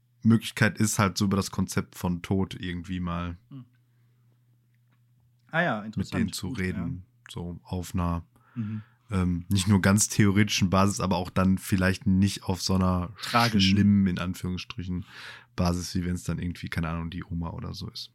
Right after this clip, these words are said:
Speaker 2: Ah, stimmt, guter Punkt, ja.
Speaker 1: Muss man drüber nachdenken.
Speaker 2: Ja, aber ich
Speaker 1: Deswegen dann auf jeden Fall kurzlebige Tiere, weil die Wahrscheinlichkeit, also wenn alles gut läuft, ist die Wahrscheinlichkeit, dass ich mit, äh, meinem Sohn über den Tod der Schildkröten reden kann,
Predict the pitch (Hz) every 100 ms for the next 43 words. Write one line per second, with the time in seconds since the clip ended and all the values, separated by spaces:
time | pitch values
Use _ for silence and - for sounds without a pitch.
0 | - 160 262 262 294 135 - 185 160 -
1 | 104 - 120 113 131 90 90 87 85 -
2 | 120 - _ _ - 92 101 - - -
3 | 127 117 143 147 107 101 98 - 101 104
4 | 107 98 92 - - 143 160 - 135 139
5 | 135 131 131 135 131 135 117 107 104 107
6 | 98 101 98 - 104 113 107 - 104 95
7 | 95 95 104 90 110 120 117 107 98 95
8 | 98 98 101 107 - 101 - 95 104 101
9 | - 98 - - - 98 95 95 95 92
10 | 98 98 101 98 95 90 104 98 92 101
11 | - 101 95 92 95 - 95